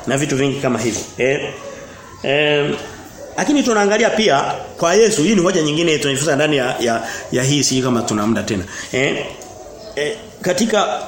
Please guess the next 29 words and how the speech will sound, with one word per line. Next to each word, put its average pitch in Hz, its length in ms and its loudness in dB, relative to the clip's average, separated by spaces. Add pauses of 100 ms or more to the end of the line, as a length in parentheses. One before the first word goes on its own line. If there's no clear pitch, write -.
hii 202 180 4
mikate. 147 440 2 (500)
Kwenye 202 120 4
mlango 269 200 6
wa 220 60 4
kumi 269 140 4
na 226 100 6
nne 208 400 2
kulikuwa 180 240 2
kuna 196 220 4
samaki 226 340 2
wawili 190 540 4
na 147 100 2
mikate 180 340 2
mitano. 139 460 2 (800)
Akalisha 233 500 4
watu 302 300 6
elfu - 240 2
tano, 240 380 4
kukabaki 214 800 2 (540)
makasha, 202 560 0 (120)
makanda 180 340 0
kumi 190 180 2
na 151 80 2
mawili. 123 300 2 (920)
Leo 208 640 4
ana 196 280 2
samaki 226 440 2
saba, 170 400 2